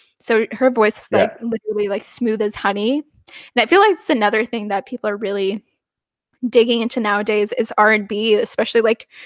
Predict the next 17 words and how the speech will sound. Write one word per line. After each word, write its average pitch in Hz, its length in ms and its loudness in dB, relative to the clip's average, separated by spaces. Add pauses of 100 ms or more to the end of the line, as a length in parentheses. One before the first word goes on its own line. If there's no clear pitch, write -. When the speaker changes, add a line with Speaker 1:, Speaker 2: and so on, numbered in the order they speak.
(160)
Speaker 1:
returning 247 560 2
back 208 260 2
to 233 200 -4
old 214 300 6
school 214 380 4
R 202 200 2
and 196 100 -8
B. 196 200 -4
So 226 180 -10
a 240 40 -8
lot 240 120 -2
of 254 80 -6
her 302 100 -2
music 226 360 -4
is 202 220 -12
really 226 280 -2
Speaker 2:
Yeah. 208 260 4